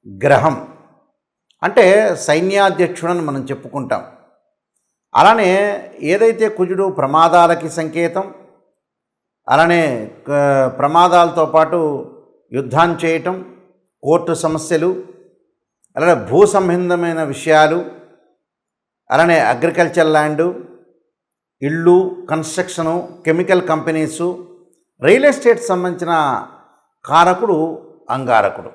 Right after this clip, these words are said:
అంగారకుడు గోచారరీత్యా సహజంగా మూడు, ఆరు, పదకొండు స్థానాల్లో ఉంటే సుఫలితాన్ని ఇస్తాడు. ఎవరి రాశి నుంచి అయినా సరే అది గుర్తుపెట్టుకోవాలి.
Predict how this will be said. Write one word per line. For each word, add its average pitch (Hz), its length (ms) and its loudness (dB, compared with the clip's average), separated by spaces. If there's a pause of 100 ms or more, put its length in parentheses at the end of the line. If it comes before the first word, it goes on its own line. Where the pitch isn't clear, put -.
(880)
అంగారకుడు 269 600 4
గోచారరీత్యా 214 1300 2 (1500)
సహజంగా 233 520 4
మూడు, 196 500 0
ఆరు, 226 380 8
పదకొండు 196 460 0
స్థానాల్లో 180 600 0
ఉంటే 160 260 -2
సుఫలితాన్ని 165 680 -2
ఇస్తాడు. 120 340 -6
ఎవరి 151 300 0
రాశి 180 280 2
నుంచి 160 280 -6
అయినా 147 200 -4
సరే 196 220 -2
అది 190 100 -2
గుర్తుపెట్టుకోవాలి. 113 760 -6